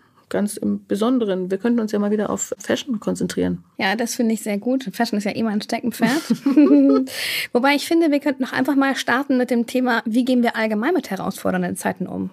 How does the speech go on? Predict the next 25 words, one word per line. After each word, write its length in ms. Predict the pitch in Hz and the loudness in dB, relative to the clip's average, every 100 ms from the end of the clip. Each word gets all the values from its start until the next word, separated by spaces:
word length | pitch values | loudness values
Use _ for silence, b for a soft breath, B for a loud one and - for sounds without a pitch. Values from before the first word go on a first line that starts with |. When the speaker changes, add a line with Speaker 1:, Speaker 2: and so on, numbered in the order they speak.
| _ | _
Speaker 2:
Also, 320 | 220 226 233 233 B B B - | 0 2 0 -2 B B B -4
wie 380 | 220 233 277 294 | 2 6 6 6
sind 160 | 262 | 4
wir 80 | 262 | 4
darauf 320 | 226 226 247 | 2 0 0
eingestellt? 640 | - 269 277 - 78 - - - | 2 2 2 0 -2 -2 -6 -8
Wie 240 | 226 220 226 | -2 0 0
gehen 320 | 233 226 214 | 0 2 2
wir 100 | 214 | 0
persönlich 680 | - 202 208 254 370 208 - | 0 0 2 4 4 2 0
damit 280 | 180 180 - | -6 -6 -4
um? 200 | 190 190 | -2 -2
Also, 200 | 208 226 | -2 -2
es 180 | 226 | -2
geht 220 | - 254 262 | -2 -2 0
ja 80 | |
immer 400 | 240 262 285 254 | 0 2 2 2
auch 80 | 240 | -2
darum, 540 | 240 226 220 226 226 226 _ _ _ _ _ 220 | -2 -2 0 2 0 0 _ _ _ _ _ 0
also 120 | 214 | 0
ich 100 | 214 | 0
beschäftige 480 | 226 254 262 247 247 | 0 0 0 0 0
mich, 220 | 233 - | 0 0
seitdem 580 | 202 202 - 247 285 269 | -2 -2 -2 2 4 2
ich 380 | 247 247 - | 0 -2 -6